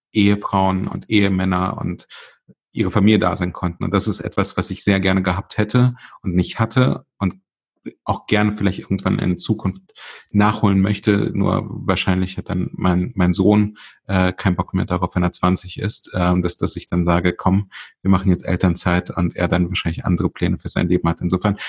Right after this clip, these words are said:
das ist tatsächlich etwas, was so ein bisschen, ähm, mir die Selbstständigkeit verhagelt hat, weil ich die Agentur Hyper im gleichen Monat gegründet habe, wie eben auch als mein Sohn zur Welt kam. Das war vom Timing nicht optimal,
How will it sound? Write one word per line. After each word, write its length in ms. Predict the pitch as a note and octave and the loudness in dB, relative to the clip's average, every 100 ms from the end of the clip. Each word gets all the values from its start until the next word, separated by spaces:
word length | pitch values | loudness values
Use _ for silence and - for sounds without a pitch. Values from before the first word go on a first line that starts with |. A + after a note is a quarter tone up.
| - | -6
das 140 | - G2 | 0 2
ist 100 | G2+ | 2
tatsächlich 500 | G2+ G2 - F#2+ - | 0 -2 -4 -6 -8
etwas, 320 | - F#2 - | -6 -6 -2
was 240 | F#2 F2+ - | -2 -2 0
so 80 | |
ein 220 | F#2+ F2+ F#2 | 2 2 0
bisschen, 600 | G#2 A2+ G2 G2 F#2+ - _ _ - | 0 2 2 2 -2 -10 _ _ -4
ähm, 680 | F#2+ F2+ F2+ F2+ F#2 F2+ - _ | 0 2 2 0 0 -2 -6 _
mir 300 | - G2+ F2+ | 0 2 4
die 100 | F2 | 2
Selbstständigkeit 640 | F#2 F#2+ - F#2 - F#2+ F2+ | 0 0 0 -2 -2 -4 -4
verhagelt 500 | - F#2+ F#2+ F#2 - | -2 0 0 -2 -2
hat, 180 | F#2 - | -6 0
weil 160 | F2+ | 0
ich 180 | F#2 - - - - _ _ - | 0 -4 -16 -18 -20 _ _ -2
die 100 | F2 | 2
Agentur 340 | F#2 - G2 | 0 2 2
Hyper 220 | G#2 G#2 | 4 0
im 100 | F#2+ | 0
gleichen 320 | F#2 G2+ F#2+ | 2 0 2
Monat 280 | G2+ G2 F#2 | 2 2 2
gegründet 460 | - - F#2+ F#2+ F#2+ | -4 -2 0 0 2
habe, 300 | F#2 F#2 F#2 | 2 2 0
wie 300 | F#2+ F#2 - | 2 2 0
eben 160 | - | -2
auch 280 | F#2 F2+ - | 0 0 -2
als 340 | - F#2 - - | -6 -8 -6 -2
mein 180 | F2 | -2
Sohn 220 | F2 F2+ F2+ | 0 0 0
zur 160 | E2+ | 0
Welt 200 | F2 F2 | -2 -2
kam. 220 | - F2+ | -4 -4
Das 240 | F2+ F2+ - | -2 -4 0
war 280 | F2 F2+ - - - | 2 0 -2 -14 -10
vom 200 | - E2+ | -4 -4
Timing 400 | - F#2+ F2+ F#2 | 0 2 2 4
nicht 280 | F#2 F2+ - | 2 0 -6
optimal, 580 | - - F2+ F2+ F#2+ | -10 0 4 4 2